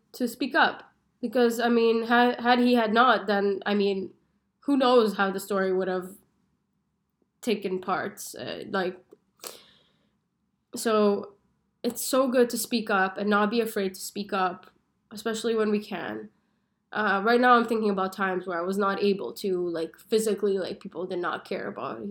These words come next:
listening to me. Um, maybe there was some times where I was scared, but I think what we learn from Yehuda is definitely speak up, and this is not the first time he has spoken up.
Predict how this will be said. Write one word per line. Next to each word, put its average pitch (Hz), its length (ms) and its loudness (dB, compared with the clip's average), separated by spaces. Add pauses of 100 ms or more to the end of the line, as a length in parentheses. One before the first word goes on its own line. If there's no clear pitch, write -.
(100)
listening 208 380 -4
to 226 100 -8
me. 247 340 0 (760)
Um, 190 680 0 (560)
maybe 247 320 4
there 233 120 6
was 220 160 4
some 214 160 -2
times 208 300 0
where 190 160 -4
I - 40 -8
was - 160 -10
scared, 262 600 0 (760)
but 196 520 0
I 220 80 -4
think 240 300 2 (240)
what 220 160 0
we 214 100 0
learn 208 500 2 (140)
from 202 280 -2
Yehuda 214 540 2
is 220 220 -6 (100)
definitely 202 460 -2
speak 196 340 -10
up, 185 200 -2
and 190 120 -2
this 214 140 0
is 226 80 -4
not 240 220 2
the 247 80 0
first 240 360 0
time 214 360 2
he 208 80 2
has 196 180 -2
spoken 208 380 -2
up. 180 260 -2